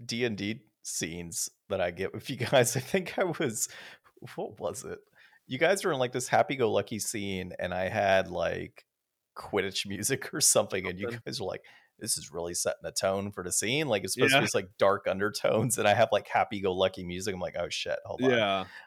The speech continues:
Speaker 1: Uh, and then had to swap it out. So, but to point when you sit on things on loop, it's really difficult for D and D. So oftentimes you have to find soundtracks that are, like, an hour long and maybe
Speaker 2: Mm-hmm.
Speaker 1: kinda bridge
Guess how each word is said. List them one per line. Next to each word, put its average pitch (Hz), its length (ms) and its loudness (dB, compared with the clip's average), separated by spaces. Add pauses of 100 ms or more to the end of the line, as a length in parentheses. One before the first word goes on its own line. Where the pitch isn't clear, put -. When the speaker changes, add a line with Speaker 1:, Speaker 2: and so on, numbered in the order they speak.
(120)
Speaker 1:
Uh, 92 200 8
and 90 80 2
then 90 100 0
had 90 180 0
to 85 60 -12
swap 90 320 2
it 85 60 -2
out. 82 300 4
So, 90 320 -2 (340)
but 110 320 6 (840)
to 120 120 0
point 131 220 2
when 107 80 -2
you 101 60 -4
sit 117 160 0
on 95 120 0
things 101 200 -2
on 90 120 2
loop, 92 280 -2
it's - 140 -4
really 107 160 2
difficult 101 420 -4
for 92 100 -8
D 87 180 -8
and 80 100 -10
D. 98 220 -4
So 85 220 -2
oftentimes 95 640 2
you 95 80 -4
have 107 140 0
to 98 80 -2
find 95 280 -2
soundtracks 87 640 -2
that 90 80 -8
are, 87 100 -8
like, 82 340 -4
an 85 200 -10
hour 92 340 -2
long 85 380 0
and 98 140 -4
maybe 87 200 -6
Speaker 2:
Mm-hmm. - 0 -
Speaker 1:
kinda 107 200 -6
bridge 87 440 -6